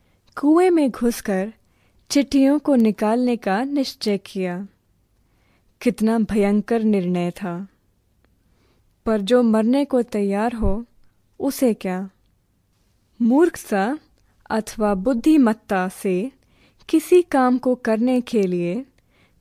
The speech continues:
कोई मौत का मार्ग ही स्वीकार कर ले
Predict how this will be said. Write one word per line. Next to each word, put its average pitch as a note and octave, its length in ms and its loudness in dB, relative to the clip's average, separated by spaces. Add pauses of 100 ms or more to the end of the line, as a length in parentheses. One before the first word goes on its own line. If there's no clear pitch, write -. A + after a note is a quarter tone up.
कोई A#3+ 220 4
मौत A3 400 0
का B3+ 220 -2
मार्ग G#3 420 0
ही C4 180 -2
स्वीकार G#3 540 -4
कर G#3 220 -4
ले F3+ 340 -4